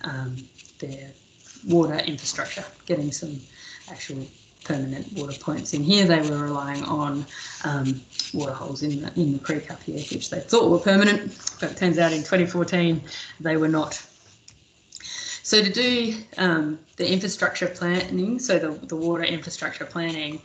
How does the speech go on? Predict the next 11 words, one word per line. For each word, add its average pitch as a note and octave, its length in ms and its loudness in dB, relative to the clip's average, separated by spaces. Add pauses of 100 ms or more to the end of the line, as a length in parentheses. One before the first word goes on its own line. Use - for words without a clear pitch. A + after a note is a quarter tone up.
(300)
um, D3+ 500 4 (680)
I D#3 160 -12
spoke F#3 500 2
about D#3+ 640 -2
the D3+ 400 -2
profile F3+ 580 2
tool, C4+ 460 4 (1300)
and F3+ 640 6 (220)
I'll F3 160 -4
just - 440 -10 (360)
quickly E3 680 0